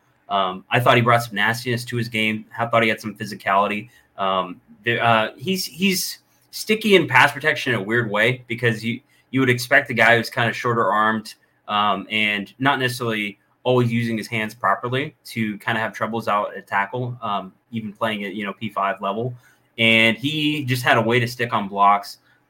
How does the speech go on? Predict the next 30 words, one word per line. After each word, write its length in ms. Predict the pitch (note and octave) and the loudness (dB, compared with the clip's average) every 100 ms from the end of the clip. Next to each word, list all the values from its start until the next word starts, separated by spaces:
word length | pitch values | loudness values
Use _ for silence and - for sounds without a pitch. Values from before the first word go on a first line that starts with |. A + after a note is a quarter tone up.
| _ | _
Um, 380 | A2+ G#2+ G2+ F#2+ - | 0 2 2 -2 -4
I 80 | |
thought 320 | A#2 A#2+ F#2+ A2+ | 4 4 4 2
nimbleness 500 | C3 C3 B2 B2 A#2+ | 2 4 2 2 0
in 100 | G#2+ | -4
his 140 | F#2+ | -6
movement 280 | G#2+ A2 G2+ | -6 -6 -8
was 140 | - | -12
really 220 | G#2 G#2 | -12 -10
impressive. 560 | G2 F#2+ G2+ G2+ A2+ A2+ _ _ _ | -10 -6 -6 -6 -8 -12 _ _ _
And 80 | - | -2
this 140 | F3 G#3+ | -2 0
is 140 | F3 | -2
a, 160 | C3 B2 | -2 -2
this 160 | D3 F3 | -2 -2
is 60 | D3+ | 0
a 60 | |
weird 260 | B2 C3 G#2+ | 2 4 4
note 180 | A2+ A2+ | 4 6
I 80 | G2+ | 4
had, 300 | G#2 G2+ G2 | 2 0 0
but 100 | G#2 | -2
I 80 | |
thought 240 | A#2 - - | 2 4 4
almost 340 | C3+ C#3+ C3 | 2 0 -2
he 80 | F3+ | -6
kinda 220 | - F#3+ | -2 -2
made 180 | F#3 E3+ | 0 -2
me 120 | D3 | -4
think 340 | B2+ C#3+ B2+ | -4 -4 -4